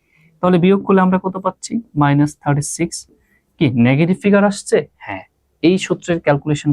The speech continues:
করে যদি নেগেটিভ ফিগার আসে, তাহলে সেটা অবশ্যই কি পাবে? হ্রাস পাবে। তাহলে আমরা দেখতে পাচ্ছি এখানে কত পার্সেন্ট হ্রাস পেয়েছে? আমরা থার্টি সিক্স পার্সেন্ট হ্রাস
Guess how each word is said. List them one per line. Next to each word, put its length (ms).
করে 180
যদি 140
নেগেটিভ 380
ফিগার 280
আসে, 160
তাহলে 200
সেটা 260
অবশ্যই 500
কি 160
পাবে? 240
হ্রাস 400
পাবে। 260
তাহলে 280
আমরা 240
দেখতে 260
পাচ্ছি 340
এখানে 280
কত 120
পার্সেন্ট 360
হ্রাস 160
পেয়েছে? 400
আমরা 240
থার্টি 200
সিক্স 180
পার্সেন্ট 420
হ্রাস 160